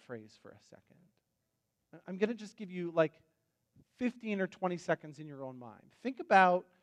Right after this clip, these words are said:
how the concept "God helps those who help themselves"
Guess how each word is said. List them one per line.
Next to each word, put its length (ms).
how 220
the 80
concept 640
"God 340
helps 360
those 340
who 160
help 280
themselves" 760